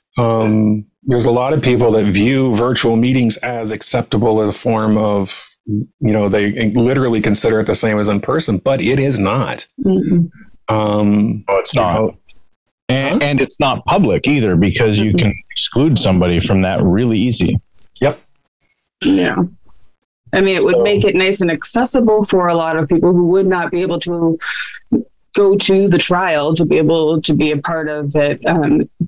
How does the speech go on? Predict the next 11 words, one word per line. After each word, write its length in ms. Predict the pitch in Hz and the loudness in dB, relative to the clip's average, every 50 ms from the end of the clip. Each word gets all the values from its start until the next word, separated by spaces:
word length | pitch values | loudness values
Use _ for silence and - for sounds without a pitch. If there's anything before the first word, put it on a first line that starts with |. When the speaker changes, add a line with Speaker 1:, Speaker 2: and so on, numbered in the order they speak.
| - _ | -4 _
Speaker 2:
but 300 | - 175 165 160 165 - - | -2 0 2 0 0 0 0
it's 220 | 170 - - - | 0 0 -2 -2
still, 680 | - - - - 185 170 160 156 156 151 156 156 156 147 143 - _ - - - - - _ _ _ 415 415 - - - _ - - - - - _ - | -2 -2 0 0 2 2 2 2 0 0 0 -2 -2 -4 -4 -8 _ -20 -20 -20 -20 -20 _ _ _ -8 -8 -8 -10 -18 _ -16 -14 -14 -14 -16 _ -4
that 220 | 190 170 170 156 | -2 0 2 2
would 180 | - 147 175 170 | 2 4 4 4
mean 180 | 175 175 175 165 | 2 2 2 0
that 100 | 165 147 | 0 2
we 100 | 160 170 | 2 2
would 100 | 165 160 | 2 2
also 340 | 160 160 156 - 165 160 156 | 0 0 0 0 0 2 2
need 500 | 151 160 170 170 170 165 160 147 139 - | 2 0 0 0 0 0 0 0 -2 -4